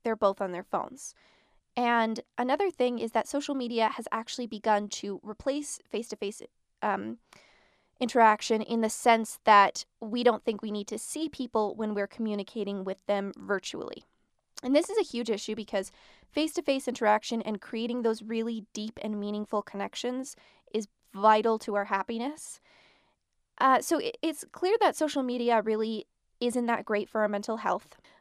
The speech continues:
But, um, even if we know this, doing something about it is a whole other issue. So I recently watched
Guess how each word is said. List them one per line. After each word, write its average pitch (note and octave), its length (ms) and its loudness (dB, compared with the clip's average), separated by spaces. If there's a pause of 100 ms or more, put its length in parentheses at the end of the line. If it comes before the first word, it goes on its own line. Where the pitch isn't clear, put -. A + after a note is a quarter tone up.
(140)
But, B3+ 240 8 (260)
um, A#3+ 400 4
even D4 260 2
if E4+ 140 0
we C4 100 0
know B3+ 220 2
this, G#3 300 2
doing C4+ 240 2
something G#3+ 360 -2
about F#3+ 280 2
it F#3 260 0
is G3+ 140 -4
a G#3 80 2
whole A#3 600 4
other F#3 220 -2
issue. - 400 -10 (1700)
So A#3+ 80 0
I C4+ 40 2
recently D#4 360 -2
watched A#3+ 480 0